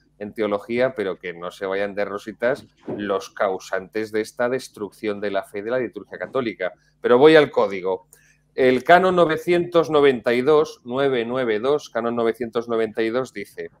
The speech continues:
eh, "La indulgencia es la remisión,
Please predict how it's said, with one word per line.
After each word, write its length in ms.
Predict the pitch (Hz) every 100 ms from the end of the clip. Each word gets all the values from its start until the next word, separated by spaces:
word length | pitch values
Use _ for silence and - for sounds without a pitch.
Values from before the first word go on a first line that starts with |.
| _ _ _ -
eh, 480 | 98 92 90 85 -
"La 160 | 113
indulgencia 840 | 120 123 139 131 156 160 160 160 160
es 200 | 165 -
la 220 | 120 107
remisión, 920 | 107 107 107 104 104 - 147 139 151